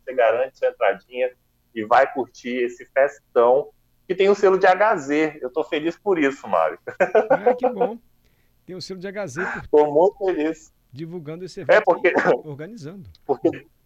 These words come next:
Speaker 1: porque, é, na organização também, porque dentro do evento vai acontecer o prêmio H Z Gastro. Vamos premiar aí os melhores chefes do estado, inclusive vai começar a, a votação no dia primeiro, é votação popular para o pessoal poder escolher também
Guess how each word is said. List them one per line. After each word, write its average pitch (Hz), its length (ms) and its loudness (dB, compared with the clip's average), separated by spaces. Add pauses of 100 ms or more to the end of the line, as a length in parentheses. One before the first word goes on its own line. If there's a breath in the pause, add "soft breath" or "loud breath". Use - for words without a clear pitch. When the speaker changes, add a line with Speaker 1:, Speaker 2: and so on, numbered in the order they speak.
Speaker 1:
porque, 151 400 0
é, 202 100 4
na 147 140 6
organização 147 400 4
também, 170 240 4
porque 139 260 -2
dentro 170 380 0
do 151 60 4
evento 151 300 2
vai 151 120 2
acontecer 147 1080 0 (480)
o 117 600 2
prêmio 143 360 4
H 135 220 6
Z 135 160 2
Gastro. 139 580 2 (640)
Vamos 110 440 0
premiar 123 560 2
aí 117 180 0
os 123 80 -2
melhores 117 480 2
chefes 113 380 0
do 95 80 -12
estado, 123 360 0
inclusive 123 420 -8
vai 123 120 2
começar 117 480 -4
a, 107 880 4
a - 20 4
votação 107 600 -2
no 107 80 -8
dia 104 180 -8
primeiro, 120 680 -6 (100)
é 104 80 -4
votação 107 400 -4
popular 110 560 0
para 120 100 -10
o - 40 -20
pessoal 107 280 -4
poder 104 220 -8
escolher 101 420 -10
também 113 520 -6